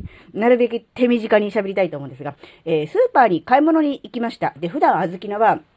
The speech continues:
<clears throat> あの、なんだっけ、自動レジじゃなくてなんだっけ、あの、うん、セルフレジだ。セルフレジを使うんですね。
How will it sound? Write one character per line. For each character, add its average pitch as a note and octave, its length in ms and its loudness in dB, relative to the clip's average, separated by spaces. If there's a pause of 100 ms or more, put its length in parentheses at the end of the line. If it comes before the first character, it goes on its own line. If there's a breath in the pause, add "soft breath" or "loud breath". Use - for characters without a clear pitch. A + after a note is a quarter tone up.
<clears throat> - 840 -6
あ E3 100 -6
の、 D#3+ 180 -2
な E3 140 -2
ん - 20 -4
だ C#3+ 100 -8
っ - 40 -14
け、 C#3 80 -16
自 F3+ 200 -8
動 C#4 200 -2
レ C#4 120 -6
ジ E3+ 120 -20
じ D3+ 60 -6
ゃ - 20 -12
な C3+ 80 -16
く - 60 -20
て D3 60 -16
な C#3+ 60 -12
ん B2+ 60 -14
だ A#2 80 -20
っ - 100 -20
け、 B2+ 120 -20 (520 soft breath)
あ D#3 100 -14
の、 B2+ 460 -14 (140)
う D3 100 -16
ん、 B2+ 220 -16
セ A#3 100 -4
ル D#4+ 120 -4
フ F4 120 -4
レ D#4 100 -4
ジ G3+ 120 -12
だ。 - 160 -18 (380 loud breath)
セ A#3 140 0
ル D#4 120 -4
フ F4+ 140 -6
レ F#4 160 -4
ジ A3+ 180 -4
を G3+ 200 -4
使 - 260 -4
う F#3 100 -4
ん D#3+ 40 -6
で C3+ 100 -10
す - 60 -20
ね。 D#3 240 -12